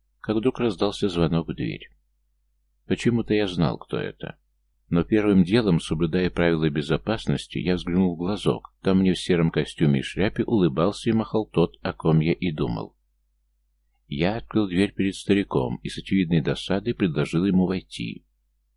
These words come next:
Мне в этот день хотелось хоть немного развеяться, прежде чем погрузиться в пересказ умопомрачительных приключений исследуемых мной душ. Не знаю, увидел ли старик мою эмоцию или причина его слов была заключена в чем-то ином,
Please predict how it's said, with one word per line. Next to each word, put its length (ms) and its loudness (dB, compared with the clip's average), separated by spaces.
Мне 300 2
в 20 4
этот 280 2
день 200 2
хотелось 440 0
хоть 200 -2
немного 380 2
развеяться, 640 0
прежде 320 -2
чем 220 0
погрузиться 640 -2
в 60 -14
пересказ 720 -2
умопомрачительных 1000 0
приключений 760 2
исследуемых 840 0
мной 240 -2
душ. 420 -6
Не 140 4
знаю, 400 2
увидел 440 0
ли 120 0
старик 380 0
мою 240 2
эмоцию 560 2
или 100 0
причина 380 2
его 180 2
слов 280 0
была 180 2
заключена 500 0
в 60 -6
чем-то 360 0
ином, 540 0